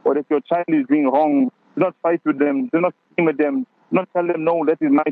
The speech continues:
child, I give him, let him do as he wishes." No, my beloved brothers, our children are our forerunners, and if we do not keep them on Siratul Mustaqim, we don't keep them on the deen,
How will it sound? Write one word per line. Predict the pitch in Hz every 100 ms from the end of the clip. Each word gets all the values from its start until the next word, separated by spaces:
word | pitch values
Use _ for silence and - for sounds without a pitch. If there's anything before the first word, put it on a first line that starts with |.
| -
child, | 151 139
I | 139 151
give | 135 147
him, | 147 139
let | 156
him | 151 139
do | 139 139
as | 143 139
he |
wishes." | 123 139 143 123 107 - - - -
No, | 165
my | 170 151
beloved | 143 139 135
brothers, | 135 131 135 123 _ _ _ -
our | 135 139
children | - 175 165 156
are |
our | 139 139 123
forerunners, | 165 170 160 151 135 120 131
and | 139
if | 131
we | 151
do | 143 147
not | 165 _ _ _ _ _ -
keep | 185 156
them | 165 160
on | 147
Siratul | - 156 165 147 139
Mustaqim, | - 135 147 147
we | 139
don't | 135 170 151
keep | 180 156
them | 170
on | 151 143
the | 127
deen, | 123 156 135